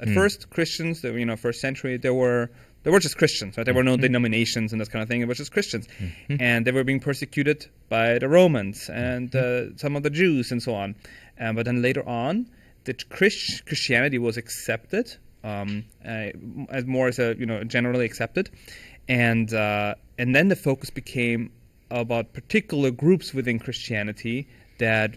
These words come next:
Speaker 1: maybe differed from the generally accepted, uh, version.
Speaker 2: Mm-hmm.
Speaker 1: And those were people who stick, who, you know, who were faithful to the Word of God.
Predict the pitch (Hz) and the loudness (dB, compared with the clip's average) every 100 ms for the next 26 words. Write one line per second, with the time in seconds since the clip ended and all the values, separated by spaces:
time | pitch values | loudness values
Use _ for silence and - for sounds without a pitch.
0 | - 120 117 113 143 - 117 - 120 113 | -8 -4 -2 0 0 0 -6 -4 -4 -2
1 | 107 107 113 110 110 92 - - 107 - | -2 -2 0 0 -2 -4 -6 -6 -6 -4
2 | 110 - - 117 - - 104 107 82 76 | -8 -10 -14 -10 -10 -8 -6 -6 -8 -12
3 | - - 104 95 104 147 175 156 165 170 | -12 -4 -2 2 4 4 4 0 0 0
4 | 147 156 160 - - - - 185 180 - | -4 -6 -10 -20 -18 -14 -2 -2 -2 -6
5 | - 135 139 139 139 127 135 - 135 139 | -6 -6 -4 -2 -2 -2 -6 -6 -2 0
6 | 135 139 - 185 190 151 - 123 113 107 | 0 -2 0 4 4 2 -2 -4 -2 -4
7 | - 104 104 | -6 -6 -6